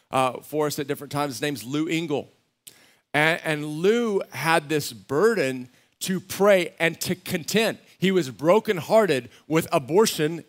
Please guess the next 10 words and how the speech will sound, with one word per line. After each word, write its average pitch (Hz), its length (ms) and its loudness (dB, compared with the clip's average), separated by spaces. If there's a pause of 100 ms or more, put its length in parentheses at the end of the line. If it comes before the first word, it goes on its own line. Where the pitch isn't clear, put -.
in 175 120 0
America. 190 500 4 (760)
Okay, 185 120 6
so 190 180 0
he's 180 180 2
just 147 240 -10
absolutely 185 680 0
brokenhearted 180 720 0
by 156 100 4
this. 151 260 -2